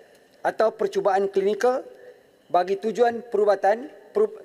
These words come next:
perubatan tertakluk kepada pematuhan kepada keperluan undang-undang tersebut. Setakat ini, tiada percubaan klinikal ke atas apa-apa keluaran yang mengandungi ekstrak kanabis bagi tujuan perubatan sedang dijalankan di Malaysia.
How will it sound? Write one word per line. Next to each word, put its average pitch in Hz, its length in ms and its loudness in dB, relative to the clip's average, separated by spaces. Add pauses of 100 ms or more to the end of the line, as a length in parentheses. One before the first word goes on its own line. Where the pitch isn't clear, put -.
(140)
perubatan 196 480 -2
tertakluk 226 720 4
kepada 180 400 0
pematuhan 185 560 0
kepada 170 320 -4
keperluan 190 560 0
undang-undang 151 400 -4
tersebut. 185 560 -4 (800)
Setakat 240 420 4
ini, 285 320 2
tiada 240 640 10 (160)
percubaan 196 720 2 (160)
klinikal 202 560 2 (160)
ke - 80 2
atas 165 400 0
apa-apa 233 640 4
keluaran 196 320 6
yang 180 160 2
mengandungi 180 480 4
ekstrak 165 400 0
kanabis 175 560 0 (400)
bagi 185 240 4
tujuan 233 320 6
perubatan 208 560 2
sedang 185 400 2
dijalankan 170 560 2
di 156 80 -2
Malaysia. 135 400 -4